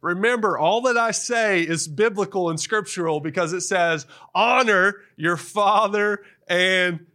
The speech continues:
your mother." Anybody remember this? And it actually says that if you do this, you will have a long and prosperous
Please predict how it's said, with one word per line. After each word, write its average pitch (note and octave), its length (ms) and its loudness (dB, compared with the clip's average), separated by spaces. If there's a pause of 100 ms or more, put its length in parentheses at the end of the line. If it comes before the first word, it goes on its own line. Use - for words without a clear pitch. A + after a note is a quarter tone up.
your D#3+ 760 -2
mother." C#3+ 680 -4 (380)
Anybody D#3 400 -2
remember D3 300 -6
this? B2 260 -10
And D#3 80 -8
it D#3 100 -4
actually F#3 320 -2
says E3+ 380 -2
that C3+ 140 -6
if E3+ 220 -4
you F3+ 140 -12
do G3+ 300 -6
this, C3 340 -10
you D#3 80 -8
will D3 80 -8
have D3 240 -4
a C#3 140 -8
long C#3+ 560 -6
and C3 100 -14
prosperous C3 800 -12